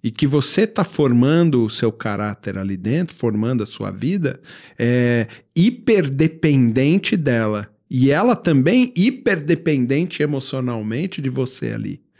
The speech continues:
Então, quando nasce esse serzinho, até eles dizem que começa a cair o cabelo, né? Quando ele reconhece, quando reconhece o pai, né?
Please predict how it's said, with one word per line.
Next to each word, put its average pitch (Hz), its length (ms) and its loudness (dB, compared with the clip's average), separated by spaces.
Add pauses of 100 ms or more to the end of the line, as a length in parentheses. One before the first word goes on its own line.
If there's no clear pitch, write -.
(340)
Então, 143 300 2
quando 220 320 4
nasce 143 760 2
esse 110 320 -2
serzinho, 104 760 -2
até 131 300 -4
eles 143 200 0
dizem 127 340 0
que 104 200 -4
começa 113 420 -6
a 123 40 -6
cair 120 200 -2
o 120 60 0
cabelo, 110 480 -4
né? 117 180 -8 (380)
Quando 107 200 0
ele 107 120 0
reconhece, 107 960 -2
quando 110 200 -4
reconhece 113 500 -2
o 123 40 -4
pai, 107 320 -6
né? 104 180 -8